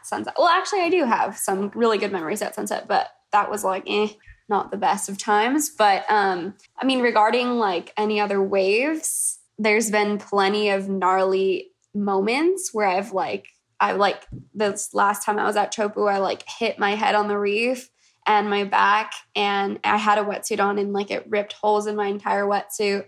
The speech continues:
and I thought <laughs> I was gonna have, like, a huge gash in my head, but luckily it was just, like, scratches. Um,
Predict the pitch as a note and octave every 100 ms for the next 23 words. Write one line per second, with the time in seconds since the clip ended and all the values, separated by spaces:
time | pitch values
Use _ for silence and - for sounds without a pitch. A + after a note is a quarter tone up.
0 | _ - G3+ G3+ G3+ G3+ - G#3 G#3+ G#3
1 | B3+ - - G4+ - C4+ A#3 A3 A#3 A3
2 | G#3+ G#3 G3 F#3+ - - G3 F#3+ G#3+ G#3
3 | G#3 - - G3+ G#3+ G3 G#3 F#2+ G#3+ A3
4 | - A3+ - F3 - G#3 A3 B3 - -
5 | - - - _ G#3+ G3+ G3 A#3